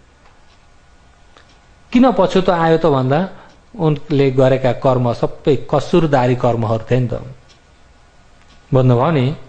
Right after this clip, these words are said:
कसुरदारी कर्म जसको छैन, जसको राम्रो पवित्र पुण्य,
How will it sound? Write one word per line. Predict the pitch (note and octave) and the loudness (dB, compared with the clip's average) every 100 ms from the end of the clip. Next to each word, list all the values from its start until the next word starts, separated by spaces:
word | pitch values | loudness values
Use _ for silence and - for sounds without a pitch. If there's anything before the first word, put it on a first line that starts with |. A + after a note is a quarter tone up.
| - - - - - - - - - | -20 -20 -20 -20 -20 -20 -20 -20 -10
कसुरदारी | - F#3 - A3+ F3 E3 E3 | -2 -2 0 0 2 0 0
कर्म | E3 E3 D#3+ D#3+ E3 D3+ - - _ _ - _ D3 C#3+ - _ _ - | 0 0 0 0 0 -2 -8 -20 _ _ -20 _ -14 -14 -18 _ _ -4
जसको | C#3+ D#3 - G3 | -2 0 2 0
छैन, | F#3+ D#3+ D#3+ E3 E3 D#3+ - - - - - - | 2 0 2 0 -2 -6 -14 -20 -20 -20 -20 -6
जसको | C#3 E3+ - G#3+ D#3+ | 0 0 0 2 2
राम्रो | D3+ F3+ F#3+ F#3+ | 2 2 2 0
पवित्र | F3 E3 F#3 - F3 | 0 -2 -2 0 0
पुण्य, | D#3 E3+ E3+ | 0 0 0